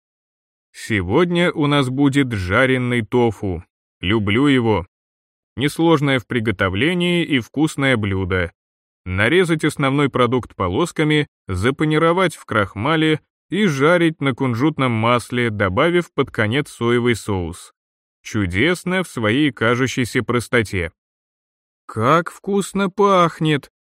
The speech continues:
Обожаю тофу!" Ворвалась на кухню сестрёнка и стащила один ломтик прямо со сковородки, ловко подхватив палочками. Масло притом умудрилась по кухне не разбрызгать,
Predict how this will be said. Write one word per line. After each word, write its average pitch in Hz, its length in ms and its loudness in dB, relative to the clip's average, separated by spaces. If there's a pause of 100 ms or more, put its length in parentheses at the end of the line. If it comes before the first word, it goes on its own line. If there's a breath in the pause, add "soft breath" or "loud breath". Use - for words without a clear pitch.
(160)
Обожаю 175 640 2
тофу!" 131 600 4 (400)
Ворвалась 117 600 0
на 127 140 -4
кухню 135 320 -2
сестрёнка 135 760 -2
и 139 200 -2
стащила 160 640 -2
один 139 280 0
ломтик 135 500 -2
прямо 147 340 -2
со 143 160 -2
сковородки, 117 880 0
ловко 147 420 -2
подхватив 131 600 -2
палочками. 98 720 -2 (840)
Масло 131 560 0
притом 127 440 0
умудрилась 117 680 0
по 117 140 0
кухне 131 340 -4
не 120 140 -2
разбрызгать, 117 920 -2